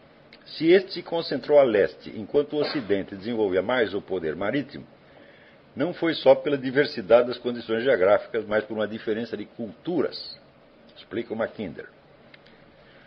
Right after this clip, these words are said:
Foi provavelmente uma das mais espantosas coincidências da história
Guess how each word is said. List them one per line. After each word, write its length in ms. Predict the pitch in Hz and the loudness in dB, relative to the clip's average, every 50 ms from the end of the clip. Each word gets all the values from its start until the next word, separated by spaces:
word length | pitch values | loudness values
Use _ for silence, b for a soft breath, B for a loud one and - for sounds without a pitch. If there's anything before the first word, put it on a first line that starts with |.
| B B B B B - | B B B B B -2
Foi 160 | - 180 190 | 2 2 2
provavelmente 840 | 190 - 175 160 127 117 151 156 151 143 123 101 101 107 107 101 - - - - - _ _ - | 2 2 2 2 2 4 4 4 6 4 2 2 2 -2 -6 -6 -8 -14 -20 -20 -20 _ _ -14
uma 180 | - 123 135 143 | -8 -4 -2 2
das 180 | 135 131 110 107 | 4 4 4 2
mais 300 | 123 143 165 175 147 139 | 2 0 0 0 0 -2
espantosas 920 | 139 - - - - 127 214 - - - - 180 196 185 143 120 92 - | -6 -8 -6 -4 -2 -2 -2 -4 -6 0 4 6 6 6 6 2 -2 -4
coincidências 840 | - - 113 104 - - 104 92 82 98 139 170 156 - - 90 82 | -4 -6 -6 -6 -6 -8 -10 -10 -6 -4 -4 -4 -4 -4 -6 -6 -4
da 100 | 87 87 | -4 -6
história 560 | 76 - - - - 135 139 135 127 131 - | -6 -8 -8 0 4 8 8 8 8 4 0